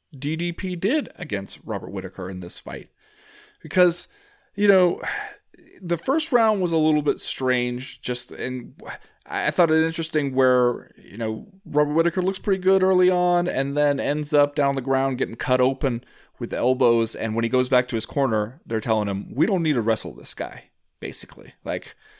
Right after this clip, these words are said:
"We, we can win this just standing up on the feet, doing Robert Whitaker stuff." And then you try that in the next round, you ended up getting rocked. And I, I did not think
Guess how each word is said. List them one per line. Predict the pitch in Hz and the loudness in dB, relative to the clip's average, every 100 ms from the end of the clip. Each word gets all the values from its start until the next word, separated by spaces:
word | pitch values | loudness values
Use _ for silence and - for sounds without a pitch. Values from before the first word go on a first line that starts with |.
| - _ _ - - | -20 _ _ -20 -16
"We, | 147 143 170 160 | -8 -2 -2 0
we | 156 175 | 0 0
can | 185 165 | 0 0
win | 160 165 | 0 0
this | 160 160 - | 0 0 -2
just | 156 | -2
standing | - 165 160 156 | 0 0 0 0
up | 156 | 0
on | 151 | 0
the | 147 | -4
feet, | - 160 139 | -2 -2 -2
doing | 139 147 139 | 0 0 2
Robert | 139 131 | 0 2
Whitaker | 165 285 285 | 2 2 0
stuff." | 147 151 139 | -2 2 2
And | - 117 | 2 0
then | 135 | 0
you | 139 | 0
try | 123 147 165 | -2 0 0
that | 151 123 85 | 2 2 2
in | |
the | 117 | -2
next | 117 | -2
round, | - 202 117 | -2 -2 0
you | |
ended | 113 117 113 | 0 2 2
up | 110 - | 0 -2
getting | 113 104 101 92 - | -4 -4 -10 -12 -18
rocked. | - 107 135 208 - - - - - - - - _ _ | -6 2 2 2 -4 -16 -16 -20 -20 -20 -20 -20 _ _
And | 139 135 135 127 - - _ _ _ _ _ _ | 0 2 4 0 -4 -12 _ _ _ _ _ _
I, | 123 151 170 - | 2 2 2 0
I | 127 | 0
did | 160 165 | 2 2
not | 156 143 | 0 -4
think | - 143 175 | -4 -6 -6